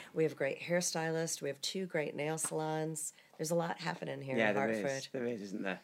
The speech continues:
Speaker 1: Yeah, but then there's other great places in Northwich.
Speaker 2: Yeah.
Speaker 1: And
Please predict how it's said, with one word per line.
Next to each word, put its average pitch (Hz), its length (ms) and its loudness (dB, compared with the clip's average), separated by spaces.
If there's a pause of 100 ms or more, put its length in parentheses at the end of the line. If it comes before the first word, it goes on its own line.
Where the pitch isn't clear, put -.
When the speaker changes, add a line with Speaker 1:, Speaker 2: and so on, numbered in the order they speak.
(120)
Speaker 1:
Yeah, 180 220 4
but 202 160 0
then 285 140 0
there's 381 160 2
other 349 160 2
great 262 180 2
places 214 400 0
in 165 100 4
Northwich. 185 640 0 (140)
Speaker 2:
Yeah. 175 280 8
Speaker 1:
And 170 260 6